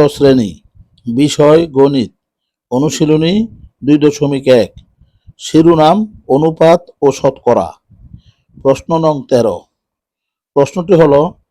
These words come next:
আঠারো ক্যারেটের বিশ গ্রাম ওজনের স্বর্ণের গহনায় স্বর্ণ ও খাদের অনুপাত তিন অনুপাত এক হলে স্বর্ণ ও খাদের পরিমাণ কত? তাহলে এখানে গহনার ওজন সমান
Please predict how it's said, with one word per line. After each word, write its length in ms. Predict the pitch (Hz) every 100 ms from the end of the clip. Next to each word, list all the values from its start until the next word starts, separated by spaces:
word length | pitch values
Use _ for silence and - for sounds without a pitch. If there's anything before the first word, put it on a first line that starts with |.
| _ -
আঠারো 380 | 113 127 160 175
ক্যারেটের 560 | 175 175 165 160 160 165 214 _ _ _ _ _ -
বিশ 300 | 123 151 180
গ্রাম 280 | 156 160 160 165
ওজনের 460 | 151 143 147 143 151
স্বর্ণের 480 | - 147 151 156 156
গহনায় 500 | 131 127 147 127 139 165 - _ _ -
স্বর্ণ 380 | - 139 156 165 196 214
ও 80 | 151 135
খাদের 340 | - 165 151
অনুপাত 420 | 147 147 139 127 147 _ _ _
তিন 140 | 160 160
অনুপাত 420 | 151 147 151 135 -
এক 180 | 139 143 -
হলে 340 | - 135 104 92 _ _ _ - -
স্বর্ণ 380 | - 143 160 175 202 233
ও 80 | 147
খাদের 380 | 139 156 139 147 147
পরিমাণ 420 | 139 143 135 123 110
কত? 200 | 113 - 78 _ _ _ _ _ _ _ _ _
তাহলে 320 | 135 156 151 139 165 - _ _ _
এখানে 400 | 127 - 156 160 180 226 _ - -
গহনার 480 | 123 143 151 165 170
ওজন 300 | 160 151 151 156
সমান 360 | 147 135 135